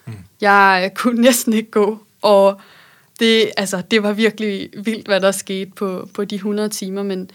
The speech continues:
Speaker 2: jeg kunne mærke, det var noget, der var godt for mig. Det var ligesom om, at jeg kom i dybden med nogle af de ting, der skulle arbejdes med i min krop. Jeg havde stadig smerter.
Speaker 1: Mm.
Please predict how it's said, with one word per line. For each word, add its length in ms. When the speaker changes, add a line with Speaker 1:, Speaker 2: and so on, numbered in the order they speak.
Speaker 2:
jeg 140
kunne 160
mærke, 280
det 60
var 60
noget, 340
der 60
var 120
godt 240
for 180
mig. 200
Det 100
var 60
ligesom 340
om, 180
at 160
jeg 160
kom 220
i 40
dybden 480
med 80
nogle 240
af 60
de 80
ting, 340
der 60
skulle 280
arbejdes 580
med 100
i 40
min 180
krop. 220
Jeg 80
havde 120
stadig 300
smerter. 420
Speaker 1:
Mm. 240